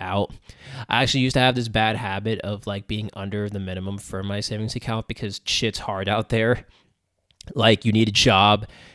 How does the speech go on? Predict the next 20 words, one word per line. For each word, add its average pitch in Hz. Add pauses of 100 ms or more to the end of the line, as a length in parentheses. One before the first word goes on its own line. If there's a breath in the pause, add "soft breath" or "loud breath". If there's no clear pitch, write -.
and 107
then 110
your 107
bosses 101
wanna 101
be 101
racist 95
or 98
fucking 95
assholes 98
or 101
have 110
anger 101
management 101
issues 95
and 101
then 101
just 101
fire 117
you 98